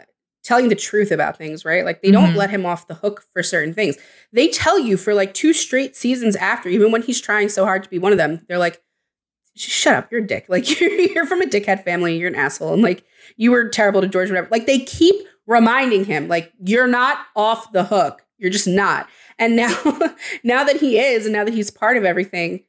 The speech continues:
Speaker 1: no one treats him like that anymore 'cause he doesn't act like that anymore. And he tries to help where he can. He actually is pretty helpful. Like, even just, <laughs> what was, what happened the last episode was the girl, um, who's that cop? I don't know her name. The blonde cop.
Speaker 2: Oh.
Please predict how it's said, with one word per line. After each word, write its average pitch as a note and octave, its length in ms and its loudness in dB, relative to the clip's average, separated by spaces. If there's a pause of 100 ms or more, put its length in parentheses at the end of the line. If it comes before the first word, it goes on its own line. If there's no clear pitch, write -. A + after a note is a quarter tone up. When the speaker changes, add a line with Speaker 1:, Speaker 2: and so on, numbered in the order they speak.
(460)
Speaker 1:
no C4 260 8
one E4 160 4
treats G4 280 4
him G#3+ 100 0
like F#3+ 180 -2
that F3 120 -2
anymore F#3 260 -4
'cause A3 140 -14
he A#3 60 -6
doesn't C4 300 -2
act B3 220 -2
like G3+ 160 0
that E3+ 180 -2
anymore. F3+ 260 -4
And F#3 160 0
he G#3+ 120 -2
tries A#3 460 -2
to A3+ 80 -4
help A3+ 380 -4
where G3 160 0
he G3 140 -6
can. F#3 340 -4 (360)
He - 80 -6
actually F#4 420 0
is E4 180 0 (160)
pretty C#4 300 0
helpful. A3 420 0
Like, G3 360 -2 (800)
even C#4 360 4
just, C#4 280 0
<laughs> - 0 -
what - 180 -6
was, F4 140 2
what G4 120 4
happened G#4+ 320 0
the C#4+ 60 6
last G3 240 2
episode G3 400 -4
was G3 160 -4
the G3+ 60 -12
girl, G3 380 -2 (460)
um, F#3 400 2 (180)
who's C#4+ 200 -4
that E4 220 -2
cop? F3+ 240 -2
I F#3+ 80 0
don't A3 140 0
know A3+ 120 -2
her A3+ 120 -2
name. E3+ 280 -4 (120)
The F#3 60 -14
blonde G3 240 2
cop. G3 380 2
Speaker 2:
Oh. - 20 -18